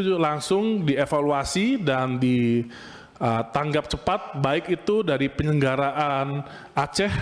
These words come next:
maupun Sumut, karena makanan itu merupakan tanggung jawab daerah melalui A P B D. Tapi saya selalu bilang di media,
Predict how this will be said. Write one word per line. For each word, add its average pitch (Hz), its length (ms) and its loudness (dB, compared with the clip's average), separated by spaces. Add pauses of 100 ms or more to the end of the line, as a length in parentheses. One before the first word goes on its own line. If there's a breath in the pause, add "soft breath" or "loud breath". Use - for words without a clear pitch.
(140)
maupun 147 320 0
Sumut, 156 480 0 (640 loud breath)
karena 170 240 2
makanan 175 560 0
itu 233 400 2
merupakan 175 880 2
tanggung 160 400 2
jawab 151 640 0
daerah 147 560 0
melalui 143 320 2
A 143 80 0
P 143 100 -2
B 135 140 2
D. 127 100 0 (840 loud breath)
Tapi 202 560 0
saya 185 240 0
selalu 160 320 0
bilang 180 100 0
di 170 140 0
media, 156 560 0